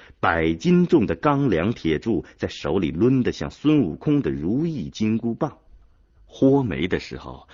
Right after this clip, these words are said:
他把上衣也脱了下来，搁在了回风巷中。铁锨雨点般的在煤堆中起落。在他旁边不远的地方，安锁子背对着他，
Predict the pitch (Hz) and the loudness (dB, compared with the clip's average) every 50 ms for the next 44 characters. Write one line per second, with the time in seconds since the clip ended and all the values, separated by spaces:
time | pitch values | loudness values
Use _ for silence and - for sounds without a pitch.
0 | - - - - 113 87 80 - - - 180 147 104 76 73 76 95 131 151 143 | -20 -4 -2 0 0 2 0 -2 -2 -2 -2 0 0 -2 -6 -4 -2 -2 0 0
1 | 92 78 71 - - - 151 160 165 151 101 76 - - 67 67 67 62 50 - | -2 -4 -6 -8 -4 0 2 2 2 2 0 -2 -4 -6 -8 -8 -10 -12 -14 -16
2 | _ _ _ _ - - 110 110 110 110 - 80 71 64 62 - - - 69 73 | _ _ _ _ 0 2 2 2 2 0 -4 -6 -6 -6 -10 -10 -6 -4 -2 -2
3 | 85 98 - 95 87 92 - - 143 120 - - - - - - - _ _ _ | -2 -2 -4 -6 -6 -6 -6 -6 -8 -8 -8 -12 -20 -20 -20 -20 -20 _ _ _
4 | _ _ _ - - - - - - - 95 98 95 92 - - 127 120 120 113 | _ _ _ -20 -20 -20 -18 -12 -4 0 4 4 4 4 4 4 4 4 4 4
5 | 90 82 104 143 190 202 - 107 90 73 76 78 - 123 123 117 98 - 90 78 | 2 0 2 2 2 2 2 2 0 0 0 0 2 2 2 2 2 2 2 2
6 | 78 87 107 139 143 151 151 143 107 120 123 123 - - - - 71 67 64 62 | 4 4 4 4 4 4 4 4 4 2 0 0 0 -2 -6 -6 -8 -8 -10 -8
7 | 64 95 135 131 - - _ _ _ _ _ _ _ _ _ _ _ _ _ _ | -4 -4 -4 -4 -4 -8 _ _ _ _ _ _ _ _ _ _ _ _ _ _
8 | _ _ _ - - - - 69 - - - 76 78 80 87 80 82 85 - 110 | _ _ _ -8 -8 -8 -8 -12 -12 -8 -8 -8 -6 -6 -6 -6 -6 -6 -6 -6
9 | 92 69 76 71 69 - _ _ - 73 - 90 82 71 65 - 62 64 - - | -6 -6 -8 -10 -12 -14 _ _ -14 -8 -6 -4 -4 -4 -6 -10 -14 -16 -16 -18
10 | _ _ _ _ _ _ - 117 127 135 135 135 135 - - - 62 - - - | _ _ _ _ _ _ -10 -8 -6 -6 -6 -8 -10 -10 -12 -12 -12 -12 -14 -18
11 | - - - 67 - _ _ _ _ - 143 135 104 85 - _ - 87 76 - | -18 -14 -14 -14 -14 _ _ _ _ -10 -10 -10 -10 -12 -16 _ -8 -8 -8 -8
12 | - - - - - | -12 -16 -20 -20 -20